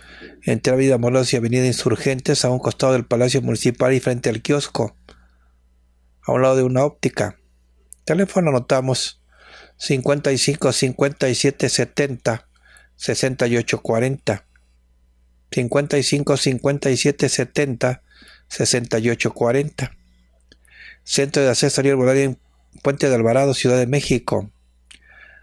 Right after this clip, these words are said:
Avenida Puente de Alvarado, número cuarenta y dos, segundo piso, despacho doscientos cuatro, Colonia Tabacalera,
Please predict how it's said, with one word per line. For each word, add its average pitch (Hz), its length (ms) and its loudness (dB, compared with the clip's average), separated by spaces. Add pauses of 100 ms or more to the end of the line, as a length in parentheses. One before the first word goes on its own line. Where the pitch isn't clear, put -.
(100)
Avenida 156 480 2
Puente 151 320 0
de 143 40 4
Alvarado, 135 340 2
número 135 280 2
cuarenta 120 380 0
y - 20 2
dos, 135 160 2
segundo 123 440 0
piso, 135 260 2
despacho 127 400 0
doscientos 127 540 0
cuatro, 131 360 -2
Colonia 127 240 2
Tabacalera, 123 800 0